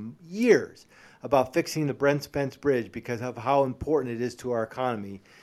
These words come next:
President, on the, on the eve of the vote in the U-, United States Senate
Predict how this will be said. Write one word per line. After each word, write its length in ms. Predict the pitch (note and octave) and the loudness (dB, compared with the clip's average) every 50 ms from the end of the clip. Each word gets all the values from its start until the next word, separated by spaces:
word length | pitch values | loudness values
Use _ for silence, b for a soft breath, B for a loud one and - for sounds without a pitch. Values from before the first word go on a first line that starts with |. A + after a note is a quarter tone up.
| b b b b b b b b - - - - - - - - - - | b b b b b b b b -20 -20 -20 -20 -20 -20 -20 -20 -14 -8
President, 680 | - A2 B2+ C#3 B2+ C#3 D3+ D3+ D3+ D3 D3 E3+ D3+ C#3 | 0 4 4 4 6 6 4 4 4 2 -2 -8 -10 -8
on 220 | C3+ B2+ B2+ B2 B2 | -6 -6 -4 -4 -4
the, 140 | A#2+ B2 - | -4 -6 -6
on 140 | B2+ B2 B2 | -6 -6 -4
the 200 | B2 C3+ D#3+ D#3+ | -4 -2 2 4
eve 280 | F3+ G3+ G#3+ A3+ F3+ | 6 6 6 4 4
of 80 | F#3+ E3 | 4 4
the 100 | E3 D3+ | 4 4
vote 340 | C3 D#3+ E3+ F#3 G3 F#3 E3 | 6 8 10 10 8 8 4
in 140 | D#3+ D3+ | 0 -2
the 200 | C#3+ C#3+ C#3 C#3 | 0 0 -2 -2
U-, 260 | C#3 C#3+ D#3 D3+ D#3 C#3+ | -4 -6 -10 -8 -6 -4
United 400 | C3 C#3 C#3 D3 E3 F#3 G3+ G3+ | -2 0 2 4 4 4 2 0
States 320 | - - F3+ F#3 F#3 F#3 | 0 0 0 0 0 0
Senate 340 | - - D#3+ C3+ A2+ G2 | 0 0 0 0 0 -4